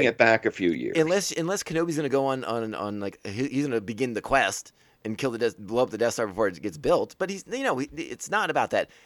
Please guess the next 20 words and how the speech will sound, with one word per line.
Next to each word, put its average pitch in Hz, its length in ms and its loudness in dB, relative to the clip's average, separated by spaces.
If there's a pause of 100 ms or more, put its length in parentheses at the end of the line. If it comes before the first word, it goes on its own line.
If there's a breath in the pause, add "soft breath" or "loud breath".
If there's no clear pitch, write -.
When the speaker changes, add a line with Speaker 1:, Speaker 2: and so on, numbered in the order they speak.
Speaker 1:
I 117 60 -2
think 156 200 -6
he's 135 180 -4
riding 156 600 2 (120)
the, 151 120 -6 (160)
you 139 100 -6
know, 113 100 -2
feeling 147 280 -2
the 147 60 -2
flow 139 240 0
of 139 60 -2
the 147 80 -6
Force, 113 380 -2
and 117 100 -8
the 107 40 -8
will 120 120 0
of 135 60 0
the - 40 -2
Force 113 320 0
is 127 220 -6